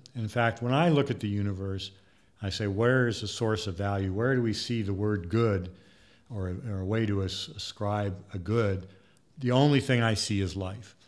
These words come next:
I see lots of things where I could describe the word beauty, the rings of Saturn, the moon at night, galaxies, the Milky Way. They're beauty, but when you think of something that intrinsically valuable, that, that represents good,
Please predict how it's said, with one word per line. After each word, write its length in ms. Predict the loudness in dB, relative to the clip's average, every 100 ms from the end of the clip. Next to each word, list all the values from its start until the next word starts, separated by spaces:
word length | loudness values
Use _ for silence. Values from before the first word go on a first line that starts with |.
| -10
I 80 | -8
see 200 | -4 -2
lots 320 | 0 0 0
of 120 | -4
things 280 | 0 0 2
where 120 | 2
I 80 | 0
could 140 | -2 -6
describe 480 | -6 -4 -4 -4
the 60 | -6
word 300 | -6 -8 -6
beauty, 440 | -2 0 -2 -6 -12 -20 _ _ _ _ _
the 80 | -8
rings 300 | -4 -2 -2
of 80 | -4
Saturn, 580 | -6 -4 -4 -4 -6 -8 -14 _ _ _ _ -8
the 80 | -2
moon 360 | 0 2 2
at 140 | 0 -4
night, 340 | -4 -4 -6 -10 -20 -20 _ _ _
galaxies, 640 | -6 -4 -4 -4 -6 -6 -4
the 80 |
Milky 320 | -2 -2 -2 -4
Way. 320 | -4 -2 -4 -10 -8
They're 240 | 0 2 2
beauty, 640 | 2 4 6 4 0 -8 -20 -20 _ _ -2
but 260 | -2 -2
when 180 | -4 -2
you 60 | -2
think 300 | -2 -2 -2
of 80 |
something 320 | -2 -2 0 2
that 180 | 0 -2 -8
intrinsically 600 | -8 -4 -2 -2 -2 -2
valuable, 720 | 2 4 4 4 0 -4 -8 -10
that, 220 | -8 -8
that 280 | -6 -8 -6
represents 480 | -6 -6 -4 -4 -4
good, 560 | 2 6 6 4 0